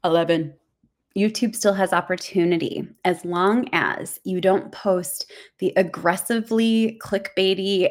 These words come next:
edited style of videos. Share more than that.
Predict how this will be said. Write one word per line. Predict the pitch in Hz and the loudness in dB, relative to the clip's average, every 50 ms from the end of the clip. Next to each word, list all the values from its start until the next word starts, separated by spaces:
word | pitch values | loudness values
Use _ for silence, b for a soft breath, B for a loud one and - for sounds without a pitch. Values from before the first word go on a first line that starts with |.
| - | 2
edited | - 190 190 190 170 185 185 185 165 156 - - - - | 4 4 4 4 4 4 2 2 2 -2 -8 -8 -8 -12
style | - - - - 175 175 175 170 170 175 - - | -12 -8 -2 0 2 2 2 2 0 -2 -2 0
of | 175 170 160 - - - _ _ _ - | 0 0 0 -2 -6 -20 _ _ _ -12
videos. | 185 156 165 180 170 165 139 101 - - - - - - B B B B B | -6 0 2 4 4 4 4 2 0 -2 -8 -10 -12 -12 B B B B B
Share | - - - 269 277 | -8 -2 2 2 4
more | 277 277 285 294 285 | 6 6 4 4 2
than | 233 190 170 | 0 0 -2
that. | - - | -2 -4